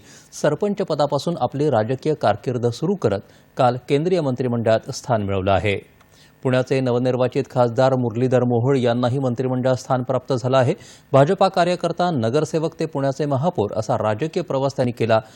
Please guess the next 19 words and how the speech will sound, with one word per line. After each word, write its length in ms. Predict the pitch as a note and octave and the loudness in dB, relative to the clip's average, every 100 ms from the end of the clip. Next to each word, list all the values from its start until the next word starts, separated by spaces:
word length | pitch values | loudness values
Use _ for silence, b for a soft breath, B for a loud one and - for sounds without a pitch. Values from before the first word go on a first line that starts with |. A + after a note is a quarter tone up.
| B - | B 2
महापौर 400 | B2+ C3+ C#3+ D3+ | 4 4 2 -2
म्हणून 280 | C#3+ C#3 D3+ | 0 -4 -4
आपल्या 300 | - - C3 | -6 -2 -2
कामाची 420 | B2+ A#2+ B2 C#3 C3+ - | 0 -2 -2 -4 -6 -8
छाप 300 | - C#3+ - | -4 -4 2
पाडणाऱ्या 400 | C#3 A#2+ A#2+ B2 | 2 2 0 2
मोहोळ 320 | A2+ G#2 A#2 | 0 0 2
यांनी 240 | C3 A2 - B B - | 2 0 -4 B B 0
खासदारकीच्या 720 | C#3+ C#3 E3+ F3 F3+ E3+ F#3 | 4 4 2 0 -2 -2 -2
निवडणुकीत 500 | D3 C3+ C#3+ C3+ F3 C#3+ | 0 0 -2 -2 -2 -2
मोठ्या 320 | A2 A#2+ F#3+ | -4 0 0
फरकानं 420 | F3+ E3+ E3 D#3+ | 0 0 0 0
विजय 240 | D3 C#3 C3 | 0 2 2
मिळवला. 360 | B2 G#2 G#2 - B B - | 4 2 2 -2 B B 2
पहिल्यांदाच 580 | C#3 C#3+ D3 D3 C#3 | 4 4 2 0 -2
खासदार 380 | - B2 A#2 B2+ | 0 0 2 2
झालेल्या 400 | A#2 A#2 B2 A#2+ | 2 0 2 2
मोहोळ 320 | A2+ G#2+ C#3+ | 2 0 0
यांना 260 | D#3 A2+ G2 | 2 0 0